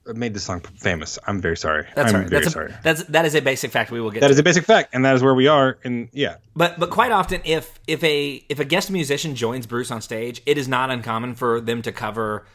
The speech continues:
Speaker 2: a song that that guest musician is famous for. Bruce is very gracious in that way. So when Roger McGuinn showed up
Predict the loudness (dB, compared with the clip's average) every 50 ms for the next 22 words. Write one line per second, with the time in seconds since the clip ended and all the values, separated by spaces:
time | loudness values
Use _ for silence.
0 | _ _ _ _ _ -6 -4 -2 -2 -2 -2 -2 -4 -4 -2 -2 -2 -2 -2 -4
1 | -4 -4 -4 -6 -8 -8 -8 -8 -8 -8 -10 -10 -8 -8 -8 -8 -8 -6 -4 -4
2 | -4 -2 -4 -6 -8 -8 -6 -6 -6 -4 -4 -6 -8 -10 -10 -8 -8 -8 -8 -8
3 | -8 -8 -8 -8 -8 -10 -10 -12 -12 -12 -14 -16 -20 -20 -20 -20 _ -4 -2 0
4 | 2 2 2 2 0 0 -2 -2 -2 -2 -2 -4 -4 -2 0 2 0 0 -2 -6
5 | -6 -4 -6 -6 -4 -4 -4 -4 -2 -2 -2 -2 -4 -6